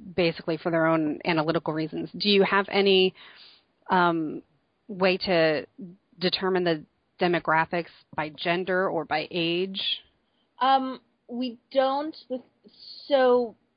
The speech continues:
Speaker 2: one, I don't tend to collect the information if I'm not gonna use it. And in the past, we haven't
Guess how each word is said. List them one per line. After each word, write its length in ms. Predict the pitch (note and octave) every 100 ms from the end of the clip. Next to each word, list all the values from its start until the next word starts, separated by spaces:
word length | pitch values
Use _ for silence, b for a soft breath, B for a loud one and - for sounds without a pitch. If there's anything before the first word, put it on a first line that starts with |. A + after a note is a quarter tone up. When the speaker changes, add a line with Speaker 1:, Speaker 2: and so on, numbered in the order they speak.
| _ -
Speaker 2:
one, 640 | G#3+ B3 B3+ C4 C4+ C4+ - _ _ _ _
I 60 | A3
don't 340 | A3 B3 B3 - _ _ _ _ _ _ -
tend 220 | C4+ A3+ A3+
to 60 |
collect 480 | A3 - G3+ G3+ -
the 120 | A3
information 560 | G#3 G3 G3+ F#3 F#3+ F#3+
if 100 | F3+
I'm 120 | F3+
not 180 | F3+ B2
gonna 160 | E3+ E3
use 300 | D#3 D#3 F3
it. 180 | B3 C4 _ _ b b b b -
And 360 | A3 G3+ G3 -
in 100 | G3
the 80 | F#3+
past, 340 | - E3+ E3 -
we 120 | G3 F#3+
haven't 220 | F#3+